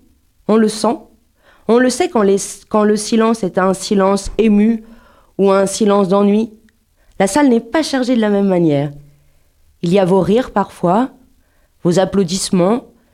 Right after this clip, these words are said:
Ils disent beaucoup aussi vos bravos. Le temps qu'ils mettent à surgir, leur intensité, s'ils sont freu-, feutrés ou au contraire explosifs,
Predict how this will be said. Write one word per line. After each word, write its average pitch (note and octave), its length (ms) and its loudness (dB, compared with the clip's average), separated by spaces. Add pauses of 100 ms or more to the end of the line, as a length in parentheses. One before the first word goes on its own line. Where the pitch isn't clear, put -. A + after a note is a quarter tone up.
(500)
Ils A#3 120 2
disent A#3 200 2
beaucoup D4 440 2
aussi A3+ 320 0
vos F#3 120 2
bravos. D3 400 0 (600)
Le G#3 120 2
temps C4+ 200 2
qu'ils A#3 240 2
mettent B3 240 2
à G#3+ 80 2
surgir, F#3+ 600 -2 (360)
leur F#3+ 180 2
intensité, A3 1000 0 (380)
s'ils A3 260 -2
sont A#3 280 2
freu-, B3 340 0
feutrés B3+ 800 0
ou A3 120 2
au A3 100 4
contraire A3+ 680 0 (100)
explosifs, A#3 1000 -2